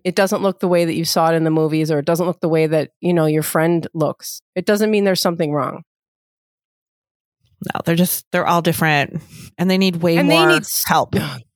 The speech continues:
Speaker 1: They need
Speaker 2: Mm-hmm.
Speaker 1: so much help. I was just gonna say that. They need
Speaker 2: <laughs> Yeah.
Speaker 1: so much more than you ever see anybody ever giving.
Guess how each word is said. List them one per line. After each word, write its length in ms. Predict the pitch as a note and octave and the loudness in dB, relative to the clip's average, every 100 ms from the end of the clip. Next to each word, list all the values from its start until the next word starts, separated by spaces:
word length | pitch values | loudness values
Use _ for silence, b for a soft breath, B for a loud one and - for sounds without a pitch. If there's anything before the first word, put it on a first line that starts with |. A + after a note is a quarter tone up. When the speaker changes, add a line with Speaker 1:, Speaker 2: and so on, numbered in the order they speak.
| _ | _
Speaker 1:
They 120 | F3 F3+ | 2 4
need 140 | F3 | 4
Speaker 2:
Mm-hmm. 60 | D3 | 4
Speaker 1:
so 140 | D#3+ | 2
much 200 | D#3+ E3 | 0 0
help. 320 | F3 D#3 - | -2 -4 -4
I 80 | D#3+ | -2
was 100 | D#3 | -2
just 80 | D3+ | -4
gonna 140 | D#3+ F3 | 0 2
say 160 | - | 4
that. 200 | C3+ C3+ | 2 0
They 100 | D#3+ | 0
need 180 | F#3+ F3+ | 0 0
Speaker 2:
<laughs> 40 | D3 | 0
Yeah. 120 | D3+ | 2
Speaker 1:
so 280 | F#3 G3 G3 | 2 0 -2
much 340 | F#3 F#3 - | -2 -2 -4
more 300 | F3 E3 E3 | -2 0 0
than 100 | D#3 | 0
you 140 | D#3 | -2
ever 280 | - E3+ F3 | 0 0 0
see 320 | D#3+ - E3 | -2 -4 -2
anybody 540 | D3+ E3+ G#3 G3 F3 D3 | 0 0 2 0 0 0
ever 180 | D3+ D3 | -2 -2
giving. 440 | D3+ C#3 - | -2 -4 -8